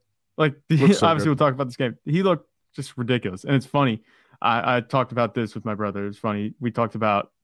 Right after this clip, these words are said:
Speaker 1: Joe Burrow being three and oh against Patrick Mahomes. I said, "But yeah,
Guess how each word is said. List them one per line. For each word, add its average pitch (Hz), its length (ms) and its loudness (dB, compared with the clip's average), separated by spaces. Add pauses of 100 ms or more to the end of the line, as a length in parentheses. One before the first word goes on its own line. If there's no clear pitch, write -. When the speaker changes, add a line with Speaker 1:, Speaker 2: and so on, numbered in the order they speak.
Speaker 1:
Joe 120 160 2
Burrow 107 320 2
being 101 260 -2
three 107 220 -4
and 107 100 -2
oh 104 120 0
against 101 260 -4
Patrick 104 280 -4
Mahomes. 104 440 -2 (100)
I - 60 -10
said, 110 180 -6
"But 120 140 -2
yeah, 123 340 0